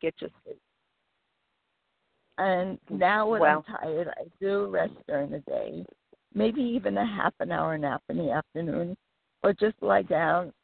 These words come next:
Speaker 1: and I just relax and read or listen to some music. And what I've learned from this is downtime is so important. Working sixty hours a week or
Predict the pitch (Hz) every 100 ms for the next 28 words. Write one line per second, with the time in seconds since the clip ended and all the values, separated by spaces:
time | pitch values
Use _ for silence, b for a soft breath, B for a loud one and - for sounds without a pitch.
0 | - 87 170 170 165 165 _ _ - 175
1 | 147 120 - - 156 156 151 151 151 156
2 | 160 143 139 139 165 - 170 - 156 165
3 | 165 160 143 139 151 151 _ _ _ _
4 | _ _ _ _ _ _ _ _ - 196
5 | 196 196 - - 214 214 202 196 233 262
6 | - 180 165 165 - 180 151 - 175 156
7 | 175 202 196 165 156 - 147 - _ -
8 | 165 170 175 - 175 - 151 143 - -
9 | _ _ _ _ _ _ _ _ _ _
10 | _ _ _ _ _ 170 185 196 220 208
11 | 185 - 185 - 196 180 165 165 165 170
12 | 180 196 226 _ _ _ _ _ - 165